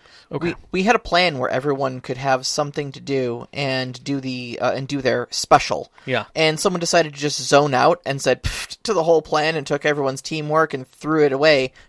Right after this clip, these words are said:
Speaker 2: going, 'What's the problem?' Well, it was a win until you went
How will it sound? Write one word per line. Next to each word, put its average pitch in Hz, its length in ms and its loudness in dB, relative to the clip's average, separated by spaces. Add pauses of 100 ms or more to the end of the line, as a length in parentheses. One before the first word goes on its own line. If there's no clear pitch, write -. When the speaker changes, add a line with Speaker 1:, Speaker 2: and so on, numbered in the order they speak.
Speaker 2:
going, 156 340 4
'What's 269 240 -8
the 311 80 -10
problem?' 233 540 6 (760)
Well, 202 220 4 (680)
it 196 160 6
was 196 100 6
a 180 80 4
win 208 320 6
until 175 360 2
you 170 180 0
went 165 220 2